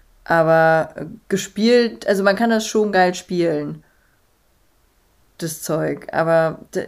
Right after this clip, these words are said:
ich würde, also bis auf die Switch, würd mir niemals eine Wii oder sowas hierher kaufen. Oder das, das würd ich nicht mehr aushalten. Dazu hab ich zu lange Promo für die gemacht.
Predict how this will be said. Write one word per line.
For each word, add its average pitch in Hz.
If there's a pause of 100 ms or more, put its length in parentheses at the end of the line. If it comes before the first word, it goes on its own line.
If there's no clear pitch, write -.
(120)
ich -
würde, 208
also 185 (120)
bis 196
auf 208
die 208
Switch, - (280)
würd 196
mir 196
niemals 190
eine 170
Wii 170
oder 156
sowas 151
hierher 160
kaufen. 156
Oder 160
das, 170
das 165
würd 180
ich -
nicht 180
mehr 160
aushalten. 160 (640)
Dazu 170
hab 165
ich 160
zu -
lange 165
Promo 165
für 180
die 165
gemacht. 156